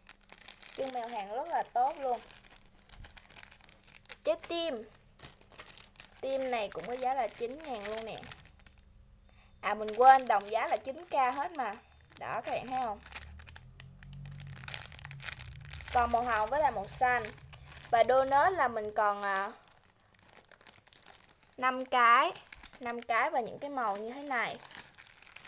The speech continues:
Đầu tiên là màu hồng đậm nè, màu vàng, màu xanh lá và màu hồng nhạt. À không, hai cái màu hồng này nó cũng y như nhau hả? Đây, màu hồng nhạt đây.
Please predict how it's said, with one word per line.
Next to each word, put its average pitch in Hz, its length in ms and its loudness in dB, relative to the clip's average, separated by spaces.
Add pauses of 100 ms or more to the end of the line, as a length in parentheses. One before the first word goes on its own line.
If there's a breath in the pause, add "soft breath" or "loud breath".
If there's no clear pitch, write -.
(520)
Đầu 214 140 0
tiên 269 260 4
là 247 100 4
màu 226 160 2
hồng 220 240 -4
đậm 170 340 0
nè, 208 180 -4 (920)
màu 214 160 2
vàng, 208 480 6
màu 196 120 0
xanh 247 280 0
lá 240 360 4
và 247 120 2
màu 208 140 -4
hồng 202 280 -10
nhạt. 190 240 -6 (600)
À 226 200 -2
không, 262 180 4
hai 269 180 -2
cái 320 100 -6
màu 247 140 -2
hồng 208 240 2
này 196 100 0
nó 262 160 0
cũng 220 140 -4
y 262 120 -2
như 254 180 -2
nhau 226 300 2
hả? 208 140 0 (340)
Đây, 233 160 4
màu 214 140 0
hồng 208 160 -4
nhạt 190 240 -6
đây. 208 220 0